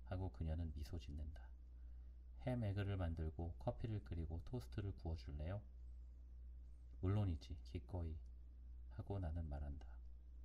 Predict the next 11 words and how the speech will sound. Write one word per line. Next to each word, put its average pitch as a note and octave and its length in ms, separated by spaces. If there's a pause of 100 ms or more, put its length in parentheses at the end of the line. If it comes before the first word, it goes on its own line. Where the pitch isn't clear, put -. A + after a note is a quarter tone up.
(840)
"내가 G2+ 200
제일 G2+ 240
좋아하는 F#2+ 420
게 G2 120
뭔지 D#2+ 320
알겠어요?" D#2 600 (1300)
솔직히 B2 320
말해서 G2 420
짐작이 E2+ 460
안 D#2 220
가. D#2+ 140